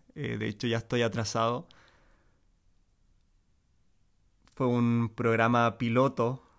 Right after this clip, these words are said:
Vamos, vamos a ver cómo sigue esto. Voy a, voy a ver ahora cómo lo puedo subir a, a Spotify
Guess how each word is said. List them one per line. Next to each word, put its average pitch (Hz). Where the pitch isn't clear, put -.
Vamos, 113
vamos 123
a 117
ver 131
cómo 131
sigue 117
esto. 131
Voy 120
a, 113
voy 110
a 113
ver 113
ahora 113
cómo 117
lo 113
puedo 113
subir 117
a, 110
a -
Spotify 113